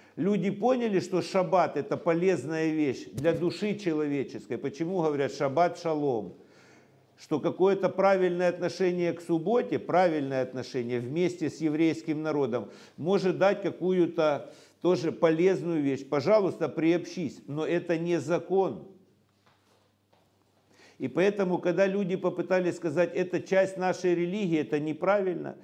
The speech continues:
Бог никогда народам не говорил это делать. Это было сказано: «Слушай,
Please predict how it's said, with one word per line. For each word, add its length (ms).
Бог 300
никогда 540
народам 640
не 80
говорил 460
это 240
делать. 420
Это 320
было 320
сказано: 560
«Слушай, 580